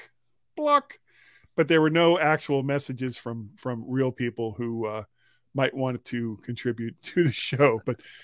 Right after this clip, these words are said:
maybe next week, someone, hint, hint, hint, will call in to our two various numbers, which we will talk about later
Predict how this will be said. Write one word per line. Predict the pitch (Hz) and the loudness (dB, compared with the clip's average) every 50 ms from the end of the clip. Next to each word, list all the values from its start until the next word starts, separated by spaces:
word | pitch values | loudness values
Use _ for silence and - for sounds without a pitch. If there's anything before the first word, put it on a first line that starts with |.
| - _ _ | -20 _ _
maybe | - 285 330 311 294 | 4 6 6 8 8
next | 302 311 294 - - 254 | 8 8 6 6 4 4
week, | 226 190 156 127 - - _ _ _ _ | 4 4 4 2 -4 -12 _ _ _ _
someone, | - - - - 196 254 269 202 160 151 147 143 151 160 156 - _ _ _ _ _ _ _ _ | -10 -2 4 6 6 6 8 6 6 6 6 4 2 0 -4 -6 _ _ _ _ _ _ _ _
hint, | _ 147 135 123 - - - | _ -4 -4 -2 -4 -6 -6
hint, | 143 131 120 - - - | -6 -6 -6 -8 -8 -6
hint, | 139 123 117 - - - _ _ - - _ _ _ - | -6 -6 -6 -10 -14 -20 _ _ -20 -20 _ _ _ 6
will | 156 165 151 | 6 6 8
call | - - 247 277 269 226 214 | 8 10 10 12 12 12 10
in | 208 208 208 196 156 | 8 6 2 0 0
to | - 180 160 151 | 2 4 6 6
our | 143 143 139 143 135 | 6 6 6 4 2
two | - - 233 247 | 0 0 0 0
various | 202 175 185 180 175 170 165 - | 2 4 4 4 4 4 4 2
numbers, | 156 147 147 147 139 - | 0 0 0 0 -2 -2
which | 190 226 208 - | -4 -6 -4 0
we | 277 302 302 277 | 2 2 4 6
will | 262 262 247 | 6 4 4
talk | - 214 240 254 254 - | 6 6 6 6 6 4
about | 190 175 190 185 180 165 | 2 4 4 4 4 4
later | 160 160 160 156 151 156 151 151 160 165 160 | 2 0 0 2 4 6 6 6 6 2 0